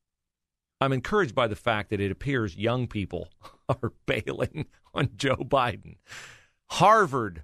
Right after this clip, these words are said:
poll. How many conservatives do you think are walking around Harvard? Not very many. They're all hiding, if they are. A new poll of prospective American voters aged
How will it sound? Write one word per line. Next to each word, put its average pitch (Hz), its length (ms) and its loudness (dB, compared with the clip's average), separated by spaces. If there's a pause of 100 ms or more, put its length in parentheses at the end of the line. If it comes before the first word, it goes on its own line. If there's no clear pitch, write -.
poll. 98 400 2 (540)
How 277 100 4
many 320 160 4
conservatives 226 680 2
do 156 60 -4
you - 20 0
think 202 120 0
are 185 60 4
walking 185 300 4
around 180 240 4
Harvard? 147 360 2 (520)
Not 190 160 6
very 220 220 4
many. 170 340 2 (580)
They're 127 200 4
all 151 440 4 (160)
hiding, 123 560 2
if 101 120 -8
they 113 120 2
are. 120 300 2 (1200)
A 135 100 2
new 233 180 4
poll 208 280 6
of - 120 0
prospective 196 720 0
American 151 520 2
voters 147 400 0
aged 123 380 -2